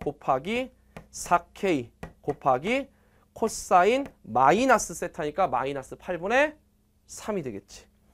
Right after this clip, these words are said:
그래서 마이너스 마이너스 플러스가 되고 이, 사, 팔 요렇게 없애시면 되겠습니다. 자, 그럼 일단 어차피 십육 K의 제곱, 십육 K 제곱 어차피 없어질 거고 얘는 구 마이너스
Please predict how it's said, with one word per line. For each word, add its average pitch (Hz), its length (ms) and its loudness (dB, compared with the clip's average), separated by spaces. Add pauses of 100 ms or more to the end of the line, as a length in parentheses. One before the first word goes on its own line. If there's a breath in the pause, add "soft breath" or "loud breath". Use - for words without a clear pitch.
(640 soft breath)
그래서 190 160 2
마이너스 220 440 6
마이너스 196 440 2
플러스가 208 500 0
되고 170 380 2 (300 loud breath)
이, 202 600 -2
사, 185 420 10 (220)
팔 254 320 6 (180)
요렇게 117 520 -6
없애시면 160 800 -4
되겠습니다. 135 880 4 (1120 soft breath)
자, 285 240 12
그럼 277 160 8
일단 277 180 8
어차피 262 200 4
십육 330 400 4
K의 302 300 2
제곱, 247 180 4
십육 311 340 0
K 285 200 0
제곱 240 180 6
어차피 202 360 4
없어질 214 400 2
거고 202 300 6
얘는 214 380 6 (280 soft breath)
구 247 320 2
마이너스 190 840 6